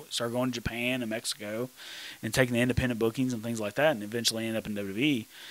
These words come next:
But yeah, it's just, it's always been, it's always been kind of a roller coaster, you know, with everybody in, in, within the company, you know, and of course, you know, Vince Russo and Jim Cornette and Dutch Mantell and Jeff Jarrett and Don West and Mike Tenay and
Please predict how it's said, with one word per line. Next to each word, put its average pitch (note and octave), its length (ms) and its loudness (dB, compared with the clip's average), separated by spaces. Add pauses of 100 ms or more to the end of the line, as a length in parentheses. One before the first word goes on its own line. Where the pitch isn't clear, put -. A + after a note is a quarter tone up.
(320)
But C3 280 6 (300)
yeah, F#3+ 220 8
it's D#3 100 6
just, F3+ 260 4
it's C#3+ 200 2
always F3+ 260 8
been, E3 480 4
it's B2+ 160 4
always E3 220 8
been D#3+ 160 0
kind D3+ 240 0
of C#3 40 -2
a B2+ 60 -2
roller D3+ 220 2
coaster, A2 420 -6 (540)
you C3+ 100 -4
know, B2 140 0
with B2 100 2
everybody B2 540 2
in, B2 160 -4 (100)
in, B2 260 -8
within B2 220 -4
the A2+ 80 -10
company, A#2+ 400 2
you G#2 160 -2
know, A2+ 220 0
and A2 160 -4
of - 600 -16
course, C#3+ 240 6
you C#3 140 0
know, A#2 80 0
Vince C#3 300 4
Russo C3+ 540 6
and G#2+ 260 -2
Jim C#3+ 160 2
Cornette C3 480 2
and G2+ 200 -4
Dutch C3+ 240 4
Mantell B2+ 680 4
and F#2+ 140 -4
Jeff C#3 220 6
Jarrett B2+ 440 2
and G2 240 -10
Don C3+ 320 6
West B2+ 400 2
and F2+ 80 -8
Mike C#3+ 240 4
Tenay B2+ 480 0
and F2+ 140 -10